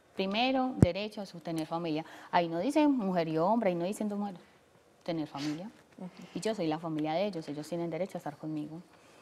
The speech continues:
Speaker 1: De ellos siempre estuve muy luchando ahí, muy luchando, pero la trabajadora social siempre era como metiéndome como cositas que no, que no sé qué.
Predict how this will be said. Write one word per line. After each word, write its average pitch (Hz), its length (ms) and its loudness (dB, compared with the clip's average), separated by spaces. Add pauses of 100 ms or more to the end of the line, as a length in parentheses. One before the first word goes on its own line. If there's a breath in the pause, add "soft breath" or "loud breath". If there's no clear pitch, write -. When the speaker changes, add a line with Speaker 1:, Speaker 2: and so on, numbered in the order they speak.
(240 loud breath)
Speaker 1:
De 202 80 6
ellos 214 220 2
siempre 202 320 -2
estuve 190 220 -2
muy 190 220 0
luchando 180 500 0
ahí, 170 200 2
muy 170 180 -2
luchando, 208 320 -2
pero 175 180 -2
la 156 100 -2
trabajadora 160 340 -2
social 170 300 -6
siempre 165 280 -6
era 165 120 -2
como 156 320 -4 (280 loud breath)
metiéndome 208 540 2
como 170 640 0 (180)
cositas 180 400 0
que 170 140 -2
no, 202 240 2
que 196 80 -4
no 170 120 2
sé 160 140 -2
qué. 202 180 -2